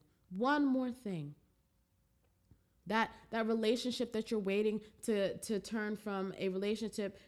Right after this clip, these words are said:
to an engagement or an engagement to marriage, there's a step that you're missing. There's a chapter. God doesn't just flip through the pages. You have to close one book and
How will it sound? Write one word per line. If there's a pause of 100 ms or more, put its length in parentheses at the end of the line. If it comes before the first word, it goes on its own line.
(140)
to
an
engagement
or
an
engagement
to
marriage, (240)
there's
a
step (320)
that
you're
missing. (340)
There's
a
chapter. (580)
God
doesn't (180)
just
flip
through
the
pages. (280)
You
have
to (220)
close
one
book (260)
and